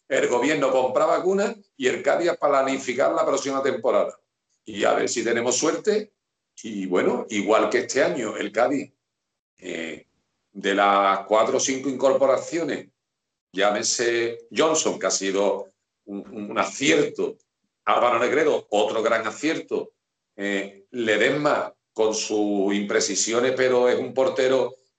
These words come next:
de, que nos ha dado muy, varios puntos. Bueno, pues ojalá el Cádiz incorpore cuatro o cinco jugadores, no vamos a pedirle treinta,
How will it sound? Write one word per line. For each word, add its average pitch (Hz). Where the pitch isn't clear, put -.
de, 127
que 117
nos 107
ha 113
dado 127
muy, 123
varios 107
puntos. 196
Bueno, 131
pues 110
ojalá 110
el -
Cádiz 147
incorpore 120
cuatro 113
o -
cinco 135
jugadores, 160
no 98
vamos 120
a 135
pedirle 139
treinta, 214